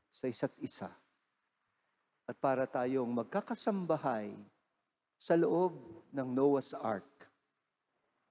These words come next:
At nakakayanin nat-, nakakayanan nating harapin ang kahit ano pa mang delubyo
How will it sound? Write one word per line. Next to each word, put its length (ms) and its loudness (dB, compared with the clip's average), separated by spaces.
At 240 -6
nakakayanin 1040 0
nat-, 320 0
nakakayanan 1040 0
nating 640 -2
harapin 720 2
ang 160 -6
kahit 480 0
ano 240 0
pa 120 0
mang 440 -2
delubyo 1040 2